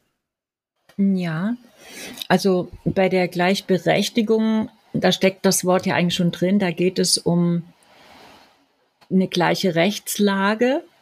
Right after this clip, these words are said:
und die haben wir ja eigentlich auch im Grundgesetz schon. Männer und Frauen sind gleichberechtigt, also haben im Gesetz die gleichen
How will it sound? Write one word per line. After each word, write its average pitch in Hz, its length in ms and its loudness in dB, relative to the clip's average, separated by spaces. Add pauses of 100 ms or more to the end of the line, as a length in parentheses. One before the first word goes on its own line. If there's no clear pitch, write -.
(220)
und 175 180 2
die 180 140 4
haben 175 220 2
wir 208 60 2
ja 202 140 2
eigentlich 190 400 0
auch 170 180 -2
im 170 160 2
Grundgesetz 175 640 0
schon. 175 360 2
Männer 165 280 0
und 165 120 0
Frauen 160 640 0 (1120)
sind 160 280 0
gleichberechtigt, 175 1600 -2 (920)
also 165 260 0
haben 151 540 0 (1300)
im 165 300 2
Gesetz 170 540 0
die 170 140 0
gleichen 156 840 0